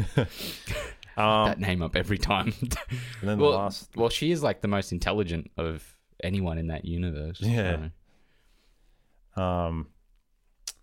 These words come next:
Speaker 1: and then I'll make this last one, 'cause there's one about how his suit is, like, a mix of all the Captain America ones, but I feel like that's pretty obvious.
Speaker 2: Yeah.
Speaker 1: Um, the shot of Sam carrying Karli's body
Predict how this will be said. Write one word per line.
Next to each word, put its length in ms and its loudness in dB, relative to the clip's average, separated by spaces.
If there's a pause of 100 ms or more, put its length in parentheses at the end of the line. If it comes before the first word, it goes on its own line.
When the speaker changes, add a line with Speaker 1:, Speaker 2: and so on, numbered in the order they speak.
(1040)
Speaker 1:
and 100 -4
then 60 -2
I'll 60 -4
make 200 -8
this 200 -14
last 280 -16
one, 80 -8
'cause 100 -14
there's 160 -2
one 120 0
about 220 -2
how 160 -4
his 100 -8
suit 320 -8
is, 160 -18
like, 180 -16
a 80 -8 (600)
mix 380 -4
of 120 -6
all 80 -8
the 80 -6
Captain 320 -8
America 320 -6
ones, 240 -14
but 100 -10
I 40 -16
feel 120 -6
like 100 -8
that's 100 -16
pretty 220 -16
obvious. 340 -14
Speaker 2:
Yeah. 260 -2 (640)
Speaker 1:
Um, 380 0 (560)
the 80 -8
shot 240 2
of 80 -2
Sam 280 2
carrying 320 2
Karli's 400 2
body 500 0